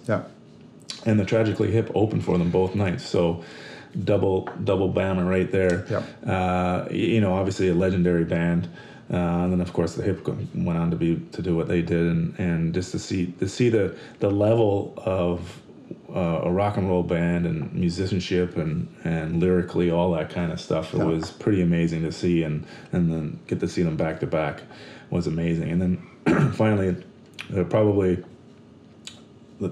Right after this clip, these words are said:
Speaker 2: you know, the Tragically Hip, their last, their last, their,
Speaker 1: Right.
Speaker 2: you know, their final,
Speaker 1: Farewell
Speaker 2: their
Speaker 1: tour,
Speaker 2: fi-,
Speaker 1: yeah.
Speaker 2: farewell tour, that was
Speaker 1: Yeah.
Speaker 2: unbelievable, and I got to see them twice too, here in Vancouver and in Toronto, and just to, to see what those guys went through and what he
Speaker 1: Yeah.
Speaker 2: went through to,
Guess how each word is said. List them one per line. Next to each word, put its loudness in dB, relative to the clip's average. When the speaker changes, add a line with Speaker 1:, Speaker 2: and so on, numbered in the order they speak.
Speaker 2:
you -2
know, 0
the 0
Tragically 2
Hip, 0
their 0
last, -2
their -2
last, 0
their, 0
Speaker 1:
Right. 4
Speaker 2:
you 2
know, 2
their 4
final, 0
Speaker 1:
Farewell 2
Speaker 2:
their 0
Speaker 1:
tour, -2
Speaker 2:
fi-, 2
Speaker 1:
yeah. 0
Speaker 2:
farewell 4
tour, 2
that 4
was 2
Speaker 1:
Yeah. -8
Speaker 2:
unbelievable, 2
and 2
I 2
got 0
to -6
see -2
them 2
twice 0
too, 0
here 2
in 0
Vancouver 0
and 0
in 0
Toronto, 0
and -2
just -2
to, 2
to -4
see 0
what 2
those 0
guys 0
went 0
through 2
and 2
what 0
he 0
Speaker 1:
Yeah. 4
Speaker 2:
went 0
through 2
to, -2